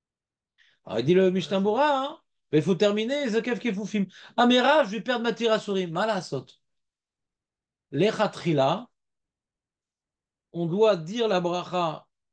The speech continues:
Speaker 1: comme la kavana qu'on avait dans le Shem, parce que si tu fais pas comme ça, hein, c'est une marloquette et c'est ça fait brachot laquelle. D'après certaines opinions, c'est bracha levatala, d'avoir une kavana dans le shem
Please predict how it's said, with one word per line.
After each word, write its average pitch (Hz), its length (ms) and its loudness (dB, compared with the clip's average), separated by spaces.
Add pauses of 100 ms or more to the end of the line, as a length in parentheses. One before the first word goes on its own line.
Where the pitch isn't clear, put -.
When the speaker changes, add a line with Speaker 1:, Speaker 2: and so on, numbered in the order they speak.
Speaker 1:
comme 226 180 4
la 208 80 2
kavana 185 460 0
qu'on 156 160 -6
avait 151 180 -2
dans 143 120 -2
le 143 120 -2
Shem, 254 360 -6 (440)
parce - 120 -18
que 196 100 4
si - 80 -2
tu 208 80 -2
fais 208 120 2
pas 233 120 4
comme 220 180 2
ça, 262 260 0
hein, 240 240 0 (720)
c'est 202 140 -2
une 196 60 4
marloquette 208 640 0
et 196 100 -8
c'est 190 140 -4
ça 190 140 0
fait 208 120 4
brachot 196 260 0
laquelle. 208 520 2 (1200)
D'après 190 300 -2
certaines 220 340 0
opinions, 196 320 -2
c'est 175 140 -2
bracha 180 300 0
levatala, 214 500 0
d'avoir 185 260 -4
une 190 100 -4
kavana 214 480 -2
dans 175 120 -10
le 175 120 -8
shem 226 380 -4